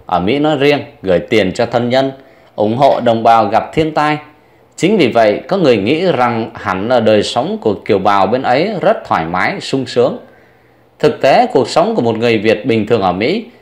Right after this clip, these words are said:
không hề dễ dàng. Có những khó khăn, vất vả, phấn đấu.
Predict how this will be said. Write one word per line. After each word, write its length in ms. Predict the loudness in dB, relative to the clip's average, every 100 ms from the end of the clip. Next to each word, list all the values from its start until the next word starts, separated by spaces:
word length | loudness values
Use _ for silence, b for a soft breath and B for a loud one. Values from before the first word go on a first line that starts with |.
| B _
không 220 | -2 0
hề 240 | 2 2
dễ 200 | 2 0
dàng. 280 | 0 0 -2 -6 -18 _ _ _
Có 100 | 0
những 200 | 0 0
khó 200 | 0 0
khăn, 460 | 0 -4 -4 -4
vất 240 | 0 -2 0
vả, 300 | -2 -2 -6
phấn 280 | -4 -2 2
đấu. 320 | 2 2 0